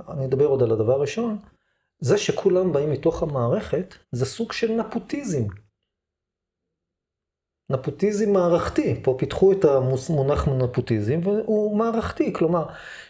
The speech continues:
כי את מי המערכת תקדם? היא לא תקדם את הנון-קונפורמיסטים, את אלה שחושבים, את אלה ששואלים שאלות. המערכת תקדם את אלה שהם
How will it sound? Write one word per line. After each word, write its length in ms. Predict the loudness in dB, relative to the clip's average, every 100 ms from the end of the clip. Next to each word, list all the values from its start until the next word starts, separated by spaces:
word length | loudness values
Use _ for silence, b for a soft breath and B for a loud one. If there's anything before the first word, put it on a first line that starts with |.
| B
כי 180 | 2 2
את 120 | 4 4
מי 120 | 4
המערכת 520 | 4 4 4 4 2 2
תקדם? 460 | 2 2 2 0 -2 -8 _ _ _ _ _ _ -2
היא 80 | 0
לא 100 | 0
תקדם 480 | 2 2 4 2 2
את 120 | 0
הנון-קונפורמיסטים, 1120 | 2 2 0 0 -2 -4 -2 -2 -2 -2 -2
את 100 | 2
אלה 140 | 0
שחושבים, 600 | 0 -2 -4 -4 -2 0
את 120 | 0 0
אלה 120 | -2
ששואלים 500 | -6 -4 -4 -4 -6
שאלות. 640 | -4 -4 -4 -8 -12 _ _ _ _ _ _ _ -6
המערכת 460 | -2 2 2 2
תקדם 460 | 0 0 2 2 2
את 100 | 0
אלה 320 | 0 2 0
שהם 460 | 2 2 2 0